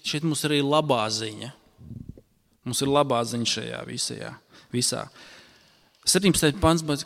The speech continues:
bet kas var pastā-, kurš var pastāvēt? Septiņ-, par viņiem ir nākus lielā dusmu diena, un kurš tajā var pastāvēt?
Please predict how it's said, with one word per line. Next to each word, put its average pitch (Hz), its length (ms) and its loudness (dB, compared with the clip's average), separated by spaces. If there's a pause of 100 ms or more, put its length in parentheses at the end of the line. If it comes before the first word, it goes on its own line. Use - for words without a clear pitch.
(120)
bet 139 200 -6
kas - 280 2
var 302 160 -2
pastā-, - 480 -4
kurš 226 280 4
var 170 120 -2
pastāvēt? - 800 0 (340)
Septiņ-, 143 300 -4 (380)
par 135 120 4
viņiem 208 320 10
ir 190 80 6
nākus 185 360 2
lielā 175 280 6
dusmu 156 400 6
diena, 127 380 4 (500)
un 123 120 2
kurš - 360 4
tajā 180 240 4
var 160 160 -2
pastāvēt? - 760 -8